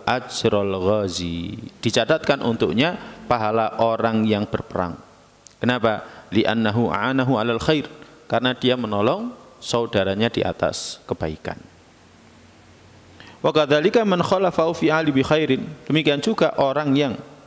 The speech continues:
mengganti, menjadi pengganti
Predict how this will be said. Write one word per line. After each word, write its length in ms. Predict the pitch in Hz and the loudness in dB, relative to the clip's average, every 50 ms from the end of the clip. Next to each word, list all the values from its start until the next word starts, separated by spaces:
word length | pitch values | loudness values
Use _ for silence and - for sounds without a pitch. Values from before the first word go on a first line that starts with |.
| - - - - - - - - - - _ _ - - - - - - _ _ _ _ _ _ _ - - _ - | -20 -20 -20 -20 -20 -20 -20 -20 -20 -20 _ _ -20 -20 -20 -20 -20 -20 _ _ _ _ _ _ _ -20 -20 _ -2
mengganti, 1200 | 120 135 151 156 147 135 120 131 131 127 123 123 - - 170 170 175 180 185 185 190 196 196 196 196 196 190 - - - - - - - - - - - - - - 117 | 0 0 0 0 0 2 2 2 2 2 2 0 0 0 0 0 0 0 0 -2 -2 -4 -4 -6 -6 -8 -10 -14 -20 -20 -20 -20 -20 -20 -20 -20 -20 -20 -10 -4 -2 0
menjadi 400 | 135 151 151 120 127 117 - 135 | 0 2 2 2 2 2 2 0
pengganti 720 | 123 - 151 147 135 117 110 101 98 92 107 101 87 82 | 0 0 0 0 2 0 0 0 -2 -4 -4 -4 -4 -6